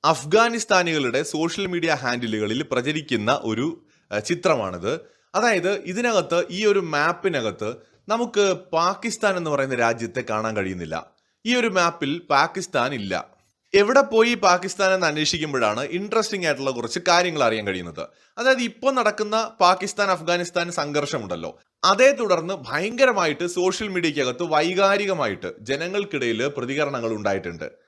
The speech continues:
ഇവര് ചോദിക്കുന്നത് ഈ പാകിസ്ഥാൻ എന്നുണ്ടായി? ഞങ്ങൾ അഫ്ഗാനിസ്ഥാനികൾക്ക് ഇന്ത്യയുമായിട്ടാണ്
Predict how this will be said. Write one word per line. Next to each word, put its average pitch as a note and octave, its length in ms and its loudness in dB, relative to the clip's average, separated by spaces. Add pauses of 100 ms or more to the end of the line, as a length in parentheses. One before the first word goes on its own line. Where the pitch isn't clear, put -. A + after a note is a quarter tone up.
(280)
ഇവര് G#3+ 220 0
ചോദിക്കുന്നത് G3 720 0 (300)
ഈ F#3+ 60 -8
പാകിസ്ഥാൻ F#3 720 0
എന്നുണ്ടായി? B2 640 -2 (380)
ഞങ്ങൾ G3+ 240 2
അഫ്ഗാനിസ്ഥാനികൾക്ക് E3+ 1120 0 (100)
ഇന്ത്യയുമായിട്ടാണ് C#3+ 1040 0